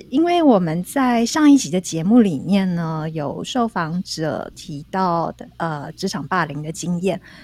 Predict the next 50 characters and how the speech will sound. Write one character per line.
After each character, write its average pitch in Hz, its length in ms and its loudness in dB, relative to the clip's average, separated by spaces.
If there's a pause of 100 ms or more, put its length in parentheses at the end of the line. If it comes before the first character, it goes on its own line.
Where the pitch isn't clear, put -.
(180)
那 349 140 -2
我 202 160 2
想 165 380 -4 (120)
霸 254 200 0
凌 165 200 -4
这 220 120 -4
个 190 100 -2
词 147 460 -10
算 185 340 -4
是 185 220 -6
蛮 147 320 -6
包 185 160 -6
罗 165 160 -4
万 156 260 -4
象 - 260 -8
的， - 140 -8
什 - 160 -10
么 135 100 -8
情 139 240 -10
况 156 300 -6
都 151 240 -8
有， 151 260 -10
然 151 160 -6
后 175 220 -4
也 156 160 -6
有 160 340 -6
各 202 120 -2
种 147 180 -10
认 156 280 -4
定 160 260 -6
嘛。 - 120 -12 (600)
但 277 160 4
是， 247 480 4
呃， 170 400 -4
法 180 320 -4
律 311 260 0
上 254 540 4
到 269 180 0
底 - 720 -8
确 - 240 -4
不 220 100 -6
确 214 220 0
定 180 380 -2
有 - 100 -4
问 247 260 4
题 170 220 -6
就 156 240 0
不 185 160 -4
一 202 60 -2
定。 - 200 -8